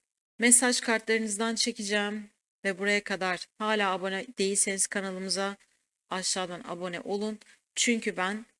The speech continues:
sadece ve sadece abone olan arkadaşlarım için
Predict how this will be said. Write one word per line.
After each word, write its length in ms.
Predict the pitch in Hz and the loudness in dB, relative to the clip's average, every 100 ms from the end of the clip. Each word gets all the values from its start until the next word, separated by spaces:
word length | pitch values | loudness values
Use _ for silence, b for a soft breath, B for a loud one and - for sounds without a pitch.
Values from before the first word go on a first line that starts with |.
| - | -6
sadece 680 | - 285 302 254 214 233 | -2 2 2 2 4 4
ve 100 | 226 | 6
sadece 540 | 226 226 226 190 170 - | 4 2 2 0 -4 -4
abone 340 | 202 208 254 | 0 2 4
olan 280 | 269 208 208 | 4 2 0
arkadaşlarım 680 | 190 190 208 202 202 240 233 | -4 -4 -4 -2 0 0 -2
için 300 | 202 - 208 | -2 -2 -4